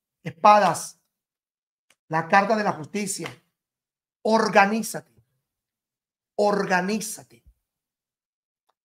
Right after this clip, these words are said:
Si tú vas a gastar un dinero aquí, teniendo una necesidad aquí,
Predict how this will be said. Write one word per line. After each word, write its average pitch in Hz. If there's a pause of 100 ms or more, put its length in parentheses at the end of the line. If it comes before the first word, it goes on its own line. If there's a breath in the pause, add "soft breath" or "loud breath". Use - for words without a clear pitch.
(120)
Si -
tú 285
vas 330
a 302
gastar 240
un 254
dinero 240
aquí, 170 (520)
teniendo 175
una 233
necesidad 165
aquí, 247